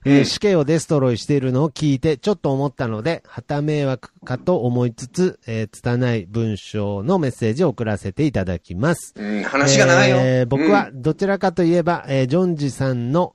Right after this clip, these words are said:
Speaker 1: 死刑なんて論外って意見に同調しました。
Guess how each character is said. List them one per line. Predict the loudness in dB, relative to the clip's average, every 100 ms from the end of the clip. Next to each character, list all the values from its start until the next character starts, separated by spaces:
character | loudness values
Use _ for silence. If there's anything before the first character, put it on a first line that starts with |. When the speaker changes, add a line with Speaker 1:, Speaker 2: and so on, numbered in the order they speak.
| -12
Speaker 1:
死 | -10 -2
刑 | 0 2
な | 2
ん | 0
て | 0
論 | 2 2 0 -2
外 | -2 -4
っ | -6 _ -6
て | -6
意 | -6
見 | -4 -2 0
に | 0 0
同 | 0 0
調 | 0 0
し | -2
ま | -4
し | -4
た。 | -10 -12